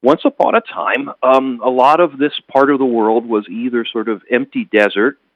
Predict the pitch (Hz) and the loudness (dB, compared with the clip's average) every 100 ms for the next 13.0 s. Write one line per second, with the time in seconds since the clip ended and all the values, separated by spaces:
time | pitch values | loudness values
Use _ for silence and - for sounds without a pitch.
0 | - 120 113 113 113 110 113 110 107 _ | -10 -6 -4 -2 -2 -2 -4 -4 -6 _
1 | - 107 - - 107 113 110 104 107 101 | -10 -10 -6 0 2 2 2 0 0 -4
2 | 107 95 117 123 110 92 87 85 87 90 | -6 0 2 4 4 0 -4 -2 -2 -2
3 | 98 104 104 98 95 95 - 117 104 104 | 0 2 2 0 -2 -8 -4 0 0 -2
4 | 92 - 117 120 - 85 95 - _ - | -8 -2 2 2 0 -6 -8 -8 _ -20
5 | - _ _ 240 240 202 147 151 160 170 | -20 _ _ 0 0 0 0 4 4 4
6 | 139 131 135 - 262 - - 131 110 120 | 0 -6 -10 -6 -6 -4 -6 -8 -2 0
7 | 120 123 123 - 123 120 123 123 139 - | 2 2 -2 -4 -6 -4 0 0 0 -2
8 | 101 104 110 113 127 - 98 107 120 135 | -2 -2 -2 -2 -4 0 0 0 0 2
9 | 226 - 95 82 - 107 113 110 117 _ | 0 0 -2 -2 -6 -2 0 0 -6 _
10 | _ - 123 127 123 110 117 - 107 101 | _ -2 -2 -2 -6 -4 -4 -4 -4 -2
11 | 101 - 101 - 175 - 135 - 92 92 | -2 0 -2 2 0 0 -6 -8 -6 -4
12 | 95 - _ _ _ - _ - 147 - | -4 -6 _ _ _ -20 _ 4 4 2